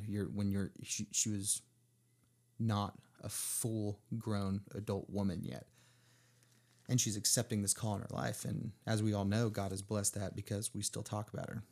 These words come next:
And so as it, as it continues,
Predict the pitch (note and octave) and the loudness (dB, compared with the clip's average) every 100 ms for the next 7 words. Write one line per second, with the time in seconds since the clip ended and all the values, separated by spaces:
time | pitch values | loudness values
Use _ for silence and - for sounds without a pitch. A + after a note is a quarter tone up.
0 | - _ _ _ _ _ _ _ _ _ | -20 _ _ _ _ _ _ _ _ _
1 | - _ _ - - - _ _ _ _ | -20 _ _ -16 -16 -16 _ _ _ _
2 | - - - - - - - - A#2+ A2+ | -20 -18 -14 -14 -16 -20 -20 -6 0 0
3 | A2 G2 G2 - - - A2 G2+ - G#2 | 2 0 0 -2 -6 -2 0 0 -2 2
4 | C3+ B2 G2 | 4 6 4